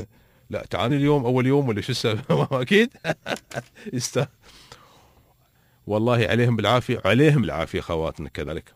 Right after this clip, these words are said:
بالبركة. مبروك، مبروك. أختي آمنة سعيد عبيد. آمنة سعيد عبيد، فزتي ويانا بألف درهم مقدمة من الإدارة العامة للإقامة والشؤون الأجانب في دبي. وصلنا وياكم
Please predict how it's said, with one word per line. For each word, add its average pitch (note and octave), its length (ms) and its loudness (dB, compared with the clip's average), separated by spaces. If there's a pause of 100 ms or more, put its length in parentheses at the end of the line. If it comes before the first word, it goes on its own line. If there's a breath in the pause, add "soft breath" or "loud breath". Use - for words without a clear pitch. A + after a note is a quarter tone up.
بالبركة. C#3 640 2
مبروك، D3 600 0
مبروك. B2+ 440 -2
أختي A2 320 -2
آمنة B2+ 400 0
سعيد D3+ 340 0
عبيد. C3 220 -2 (300)
آمنة C#3+ 360 2
سعيد A#2+ 340 -2
عبيد، C3 340 0
فزتي - 380 0
ويانا C#3 540 2 (500 loud breath)
بألف A2+ 600 2
درهم B2 420 2
مقدمة A#2 520 2
من D3 200 4
الإدارة A2+ 360 2
العامة A2+ 380 4
للإقامة G#2 520 0
والشؤون G#2+ 280 -4
الأجانب G2+ 300 0
في A2 120 -8
دبي. C#3 160 4
وصلنا C#3+ 300 2
وياكم C#3+ 440 2